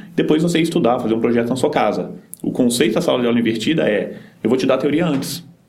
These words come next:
E no caso da usp São Carlos, essa teoria é no Veduca. Então o professor fala, "Olha, não tem teoria aqui na sala, vocês estudem no Veduca, se preparem porque na aula a gente vai discutir um caso, um estudo de caso,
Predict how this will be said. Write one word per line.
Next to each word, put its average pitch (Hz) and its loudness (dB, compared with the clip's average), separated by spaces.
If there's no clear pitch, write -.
E 110 0
no 120 2
caso 110 0
da 104 2
usp 98 -2
São 123 0
Carlos, 135 0
essa 110 0
teoria 117 2
é 143 -2
no 131 2
Veduca. 127 0
Então 110 0
o 113 2
professor - 0
fala, 110 0
"Olha, 98 0
não 117 0
tem 123 0
teoria 104 4
aqui 101 -2
na 104 -4
sala, - -2
vocês - 0
estudem 120 -2
no 113 2
Veduca, 104 0
se - -2
preparem 135 0
porque 151 0
na 131 2
aula 123 2
a - 0
gente 131 -4
vai 117 2
discutir 117 -2
um 107 2
caso, 117 -2
um 113 0
estudo 107 -2
de 101 -4
caso, 135 -2